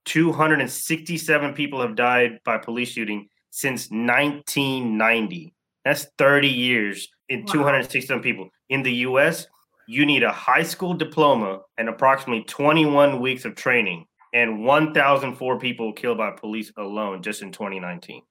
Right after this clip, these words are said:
Speaker 1: So that just shows you it's training is after you make it to being a police officer, I feel
Speaker 2: Mm-hmm.
Speaker 1: like. It's the education even prior to that that actually has to be as important because, you know,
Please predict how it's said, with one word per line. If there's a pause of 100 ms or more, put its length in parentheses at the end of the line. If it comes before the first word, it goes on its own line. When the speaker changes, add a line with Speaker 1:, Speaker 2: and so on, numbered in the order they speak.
Speaker 1:
So
that
just
shows
you
it's
training (160)
is (140)
after
you
make
it (120)
to
being
a
police
officer,
I
feel
Speaker 2:
Mm-hmm.
Speaker 1:
like. (340)
It's
the
education
even
prior
to
that
that
actually
has
to
be (240)
as
important
because,
you
know,